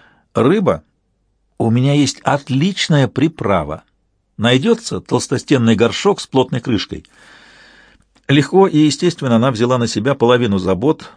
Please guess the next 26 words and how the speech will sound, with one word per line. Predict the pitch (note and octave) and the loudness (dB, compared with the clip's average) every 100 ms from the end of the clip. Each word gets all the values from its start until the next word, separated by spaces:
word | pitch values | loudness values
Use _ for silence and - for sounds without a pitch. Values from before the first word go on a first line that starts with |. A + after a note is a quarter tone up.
| _ | _
по | A2 | -2
приготовлению | A#2 A2 B2 A2 A2+ A2 G#2+ | 0 0 0 0 0 0 -2
ужина. | A2 F#2 G2 F#2+ F#2 _ _ _ _ _ _ _ _ _ _ _ _ | -2 -2 -2 -2 -6 _ _ _ _ _ _ _ _ _ _ _ _
Я | F#2 F#2 B2+ C#3 | -6 -2 0 0
не | B2+ | -2
делил | A2 A#2 B2 B2+ | 0 0 2 0
кухонные | - A2+ G#2 G#2+ | -2 -2 0 0
заботы | F#2 G#2 G#2 - | 2 0 0 -2
с | F#2 | -4
женщиной | F2+ C3+ C3+ B2+ G2+ E2 | -2 -2 -4 -4 -2 -4
с | - | -6
тех | - G2 | -6 -6
пор, | - A#2+ | -2 -2
как | - - | 0 -2
провёл | G2+ G#2 G#2+ | 0 2 2
год | F2 A2 B2 _ - - | 2 -2 -2 _ -20 -10
среди | - G#2+ G2+ | -4 0 2
одарённых, | G2+ F#2 G#2 D3+ C#3+ G#2+ - - - - - - _ _ | 2 2 2 2 0 -4 -8 -20 -20 -20 -20 -20 _ _
ну, | - A2 C3+ C#3+ | -10 -8 -8 -8
даже | C#3 C#3+ C#3+ | -4 -2 -2
и | C#3+ | -2
тогда | D3+ C#3+ A#2+ | -2 2 0
Холли, | G2 - C#3+ E3 D#3 B2+ | 0 0 2 2 2 0
как | - A2+ | -2 -2
правило, | - C3+ C#3 B2 | 2 2 4 2
помалкивала. | A#2 B2+ A#2+ E2+ - C2 B1 | 2 0 2 0 -4 -10 -10